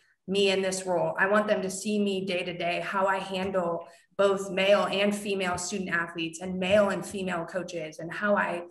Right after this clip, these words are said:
work as a boss, if you will, in this department.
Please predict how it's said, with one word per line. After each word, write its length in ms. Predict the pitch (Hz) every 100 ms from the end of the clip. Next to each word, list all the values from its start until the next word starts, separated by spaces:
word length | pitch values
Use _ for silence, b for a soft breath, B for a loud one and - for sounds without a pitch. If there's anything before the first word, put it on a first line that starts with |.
| b -
work 360 | 202 208 208 190
as 320 | 185 180 180
a 480 | 190 180 175 170 - -
boss, 500 | 165 180 185 180 -
if 140 | 202
you 140 | 202 185
will, 360 | 190 180 175 -
in 220 | 196 190
this 200 | 185 185
department. 680 | 156 - 190 202 170 165